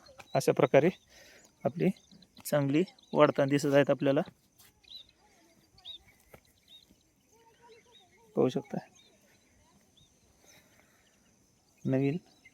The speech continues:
नवीन शेंडा आहे. पाहू शकता नवीन शेंडा. तर मित्रांनो झाड लावल्यानंतर एकच भीती असते, तर ती भीती आपली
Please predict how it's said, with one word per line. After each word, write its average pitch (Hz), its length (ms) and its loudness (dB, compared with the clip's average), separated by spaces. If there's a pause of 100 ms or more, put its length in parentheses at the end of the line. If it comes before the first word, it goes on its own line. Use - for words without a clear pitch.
(220)
नवीन 139 300 2
शेंडा 135 280 4
आहे. 131 100 6 (3750)
पाहू - 380 -2
शकता - 360 -10
नवीन 131 280 0
शेंडा. 123 360 0 (3000)
तर - 60 -2
मित्रांनो 156 420 4 (300)
झाड 143 200 6
लावल्यानंतर 156 480 8
एकच 151 300 8
भीती 156 240 6
असते, 143 280 4 (1300)
तर 139 60 -6
ती 131 160 -4
भीती 143 260 6
आपली 147 260 6